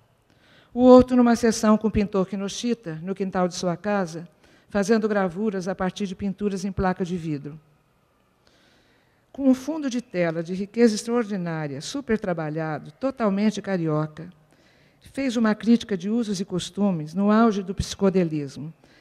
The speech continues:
retratando num só desenho quatro alunos, Luiz Fernando Manini, esses quatro eram todos,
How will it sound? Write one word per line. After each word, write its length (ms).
retratando 720
num 160
só 180
desenho 760
quatro 320
alunos, 640
Luiz 220
Fernando 400
Manini, 720
esses 240
quatro 320
eram 160
todos, 600